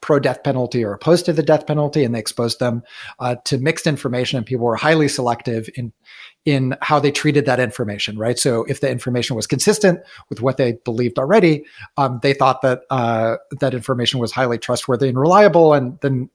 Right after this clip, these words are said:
conversely, they were motivated to disparage, uh, the information that was inconsistent with their worldview, right?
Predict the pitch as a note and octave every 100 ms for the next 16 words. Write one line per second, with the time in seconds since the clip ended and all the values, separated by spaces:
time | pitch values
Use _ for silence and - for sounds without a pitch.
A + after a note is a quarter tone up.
0 | D3+ - - A3 E3 B2+ C#3 C3+ B2 A#2+
1 | B2 A#2+ A#2 A2+ A2 G#2+ A2 - D3 C3
2 | A#2 - - - - - C3+ B2+ A2+ B2
3 | A2+ A#2+ A#2+ A#2+ F3 D3+ B2 B2 - -
4 | G#2+ A#2 G#2+ A2 G#2 A2 G#2+ _ _ C3
5 | C#3